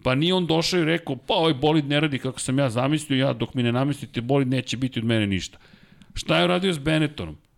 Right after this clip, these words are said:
Sad de facto, ajde, ne koristim teške reči, m,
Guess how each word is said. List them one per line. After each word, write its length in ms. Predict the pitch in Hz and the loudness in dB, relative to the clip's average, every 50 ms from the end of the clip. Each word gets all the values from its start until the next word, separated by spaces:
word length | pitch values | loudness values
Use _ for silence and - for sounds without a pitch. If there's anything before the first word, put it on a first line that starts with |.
| _ _ | _ _
Sad 160 | - - 113 | -10 -6 -4
de 80 | 127 131 | -4 -6
facto, 580 | - - 139 143 156 - - - 156 143 131 - - - - - - - - _ _ _ _ _ _ - - - - - _ _ _ _ - | -4 -2 -2 -2 -2 -4 -4 -4 -2 -2 -2 -6 -12 -20 -20 -20 -20 -20 -20 _ _ _ _ _ _ -20 -20 -20 -20 -20 _ _ _ _ -8
ajde, 300 | - 98 107 113 107 104 | -6 -4 -2 -2 -2 -4
ne 340 | 95 92 90 92 98 95 | -6 -8 -8 -6 -6 -6
koristim 440 | - - 120 123 127 127 120 - 110 | -2 0 2 2 2 2 -2 -6 -8
teške 380 | - - 113 110 - - - 110 | -6 -4 -4 -4 -4 -4 -2 -2
reči, 300 | 104 92 - - - - - - - - - - _ _ _ _ _ _ - | -2 -2 -4 -6 -10 -14 -14 -16 -20 -20 -20 -20 _ _ _ _ _ _ -8
m, 400 | - 117 123 127 135 143 135 139 | -6 -4 -2 -2 -2 -2 -4 -6